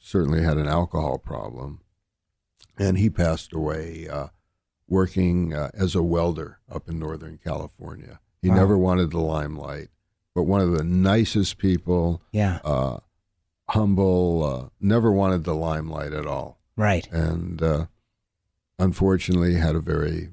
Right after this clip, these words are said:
Speaker 1: very, uh, difficult life, to say the least.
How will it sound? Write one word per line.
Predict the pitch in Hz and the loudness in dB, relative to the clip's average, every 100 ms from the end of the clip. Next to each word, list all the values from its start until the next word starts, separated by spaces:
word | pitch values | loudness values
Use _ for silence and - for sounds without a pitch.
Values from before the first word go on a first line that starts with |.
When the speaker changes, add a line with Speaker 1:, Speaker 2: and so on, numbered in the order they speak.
| - | -4
Speaker 1:
very, | 80 80 85 85 - _ - | -2 0 -2 -6 -12 _ -18
uh, | 65 - - _ _ _ _ _ _ _ - | -16 -16 -20 _ _ _ _ _ _ _ -2
difficult | 110 92 82 78 67 | 0 0 -4 -6 -12
life, | 71 - - | -14 -18 -14
to | - | -8
say | 85 80 - | -6 -6 -8
the | - | -14
least. | - - - - | -18 -20 -20 -20